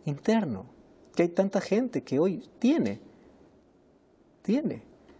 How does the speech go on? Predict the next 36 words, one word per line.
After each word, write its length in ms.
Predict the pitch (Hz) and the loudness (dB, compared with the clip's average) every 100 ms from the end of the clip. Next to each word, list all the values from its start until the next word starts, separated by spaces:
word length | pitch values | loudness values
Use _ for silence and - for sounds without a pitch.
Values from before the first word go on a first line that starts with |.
| - _ _ - | -20 _ _ -2
Yo 160 | 320 | 4
no 140 | 349 - | 4 2
estoy 220 | - 135 | 2 2
diciendo 340 | 110 113 107 | 2 2 0
que 120 | - 107 | -4 -6
tú 120 | 120 | -4
no 120 | 113 | -4
puedas 260 | - 110 - | -2 -2 -2
comentar, 400 | 107 104 - 165 | -4 -2 -4 -2
pero 160 | 226 | -2
si 140 | - - | -2 -2
no 80 | |
tienes 340 | 359 285 233 - | 0 4 4 2
un 80 | 151 | 0
comentario 560 | 139 123 113 135 123 | 0 0 0 0 0
positivo 560 | - 117 107 135 120 113 | -2 -4 -2 0 0 -2
que 140 | 117 | -2
dar, 260 | 135 147 - - - - - - _ _ _ _ _ - | -2 -2 -6 -20 -20 -20 -20 -20 _ _ _ _ _ -4
no 100 | 320 | -2
tienes 300 | - 143 120 | 0 0 0
necesidad 560 | 113 110 - 110 113 | 0 -4 -4 -2 -2
de 80 | 101 | -2
poder 420 | - 107 101 107 - - - - | -4 -4 -2 -2 -6 -18 -20 -14
denigrar, 1000 | 110 117 107 101 98 92 101 101 95 101 | -4 -2 0 -2 -6 -6 -4 -2 -4 -8
condenar, 1000 | - 131 110 98 98 101 98 101 101 98 | -4 -2 -2 -4 -4 -4 -4 -4 -4 -4
juzgar. 720 | - 151 139 117 117 120 113 - - | -4 0 0 0 2 2 0 -6 -6
No. 500 | 302 311 262 98 - - _ _ - _ _ _ _ | -2 -2 -2 -6 -16 -20 _ _ -20 _ _ _ _
Porque 260 | 170 160 - | -2 0 0
si 60 | |
tú 160 | 185 247 | 2 2
quieres 300 | - 214 180 | 4 4 4
hablar, 240 | 185 254 | 2 2
habla 240 | 202 151 107 | 2 2 2
con 160 | 113 | -2
tu 80 | 101 | -6
familia, 840 | - 101 127 190 180 120 101 - | -6 -4 0 0 0 0 -2 -4